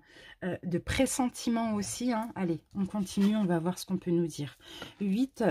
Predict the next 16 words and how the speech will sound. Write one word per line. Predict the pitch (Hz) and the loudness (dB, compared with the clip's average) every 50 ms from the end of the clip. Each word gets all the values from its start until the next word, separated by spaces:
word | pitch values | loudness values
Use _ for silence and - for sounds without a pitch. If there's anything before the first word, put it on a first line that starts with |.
| 104 | 2
huit | 120 170 180 185 226 247 220 180 | 2 0 0 0 -2 -2 -2 -2
d'épée. | 196 208 196 - 151 135 131 - - - | 0 0 0 0 0 -2 -2 -2 -6 -8
Donc | - 151 185 165 156 - - - | -6 -2 0 0 0 -2 -2 -2
oui, | 196 214 214 185 - _ _ _ _ _ | 0 0 0 0 -4 _ _ _ _ _
ben, | - 185 175 | -2 -2 -2
c'est | - - 208 | 0 -2 -2
exactement | - 165 175 175 180 - 185 160 156 151 | -2 0 -2 -2 -2 0 2 2 2 2
ça. | - - 151 | 2 -2 -4
Parce | 151 175 170 - | -4 -4 -6 -4
que | - 233 | -2 -2
vous | 202 180 | 0 2
voyez | 190 196 208 233 247 | 2 2 2 2 2
là, | 240 214 196 | 2 2 4
le | 185 | 4
huit | 180 165 160 180 190 | 4 2 2 0 -2
d'épée, | 170 165 196 196 - - 208 240 | 0 0 0 0 2 0 0 0